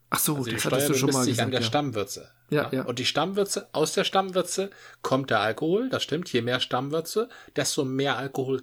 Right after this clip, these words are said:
Speaker 2: kann das Bier erreichen.
Speaker 1: Mhm.
Speaker 2: Aber wie viel Alkohol tatsächlich erreicht wird, liegt natürlich daran, wie weit du den Brauprozess durchführen lässt, ne? Je länger du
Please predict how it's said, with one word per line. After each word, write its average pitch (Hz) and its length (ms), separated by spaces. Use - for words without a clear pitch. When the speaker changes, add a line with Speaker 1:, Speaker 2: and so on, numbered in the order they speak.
Speaker 2:
kann 196 540
das 110 240
Bier 113 240
erreichen. 98 760
Speaker 1:
Mhm. 135 60
Speaker 2:
Aber 117 380
wie 190 140
viel 165 200
Alkohol 135 400
tatsächlich 131 580
erreicht 123 380
wird, 127 180
liegt 139 360
natürlich 139 520
daran, 131 420
wie 120 180
weit 131 220
du 135 60
den 120 200
Brauprozess - 1120
durchführen 101 560
lässt, - 400
ne? 117 160
Je 110 140
länger 123 300
du 113 280